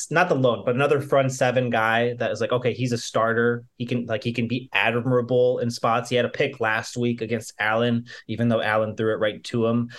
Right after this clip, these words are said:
Um, yeah, but there's not really, like, Sanborn was the bright spot. Sanborn's probably a guy that they're gonna wanna build around in the future. So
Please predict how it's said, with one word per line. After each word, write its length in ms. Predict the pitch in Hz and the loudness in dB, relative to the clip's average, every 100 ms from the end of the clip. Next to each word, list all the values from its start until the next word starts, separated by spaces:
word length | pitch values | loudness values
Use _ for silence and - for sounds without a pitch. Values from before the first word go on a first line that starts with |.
| - - - | -16 -12 -4
Um, 760 | 127 127 131 127 123 123 120 120 - - _ _ _ _ _ - | 0 2 4 4 2 0 -4 -8 -20 -20 _ _ _ _ _ -2
yeah, 240 | 151 151 117 | 4 4 4
but 140 | - | 2
there's 140 | 170 | 4
not 160 | 175 185 | 4 4
really, 240 | 165 160 | 6 6
like, 320 | 143 131 123 - _ _ _ _ _ _ - | 4 2 0 -8 _ _ _ _ _ _ -12
Sanborn 720 | - - 175 196 170 175 170 | -2 2 4 4 4 4 4
was 260 | 147 143 131 | 4 2 0
the 80 | |
bright 300 | 143 131 123 | 0 2 2
spot. 360 | 120 - 107 117 | 0 -2 0 0
Sanborn's 500 | - 135 127 127 127 | 2 2 4 2 2
probably 440 | - 127 123 131 | 0 0 0 2
a 60 | 120 | 2
guy 280 | 120 113 113 | 4 4 4
that 180 | 110 110 | 2 2
they're 160 | 110 | 0
gonna 240 | 110 113 107 | 2 0 0
wanna 240 | 107 107 | 0 -2
build 280 | 95 110 104 | 0 0 0
around 260 | 101 98 | 0 0
in 60 | 98 | -2
the 80 | 92 | -8
future. 500 | - 151 117 120 107 | -2 -2 0 0 0
So 1120 | - 123 104 101 101 95 95 95 92 76 160 | -2 2 4 4 2 0 -2 -4 -6 -10 -14